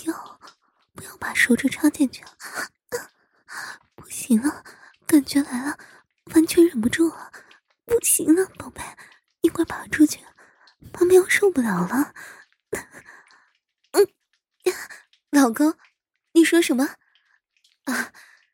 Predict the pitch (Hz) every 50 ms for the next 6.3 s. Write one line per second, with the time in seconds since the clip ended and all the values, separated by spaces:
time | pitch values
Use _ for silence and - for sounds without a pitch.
0 | _ _ _ _ - 311 320 330 320 285 254 254 - 311 302 311 294 233 214 180
1 | 175 190 262 339 - - 226 196 190 180 - 190 196 180 170 - - - 190 -
2 | _ _ _ _ _ _ _ _ _ _ _ _ _ _ _ _ _ - 240 226
3 | 220 214 214 202 185 - - - _ _ _ _ _ _ _ _ _ _ _ -
4 | 320 285 294 320 320 - 302 302 302 311 - 269 233 220 - 302 285 - - 311
5 | 294 247 214 - _ _ _ - 277 349 339 311 240 202 175 - - 185 190 -
6 | 175 160 226 208 -